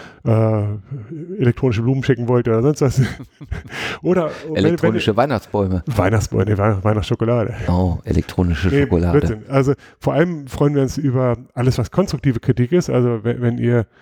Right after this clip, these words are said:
Speaker 1: irgendwelche Hinweise habt, ähm, wo wir was anders machen können oder mehr machen können oder weniger machen können oder, oder sonst einfach ähm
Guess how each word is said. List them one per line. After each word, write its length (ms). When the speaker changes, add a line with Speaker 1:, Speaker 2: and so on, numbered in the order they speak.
Speaker 1:
irgendwelche 600
Hinweise 480
habt, 360
ähm, 500
wo 260
wir 300
was 320
anders 440
machen 240
können 400
oder 280
mehr 220
machen 240
können 200
oder 180
weniger 240
machen 240
können 300
oder, 300
oder 180
sonst 280
einfach 320
ähm 600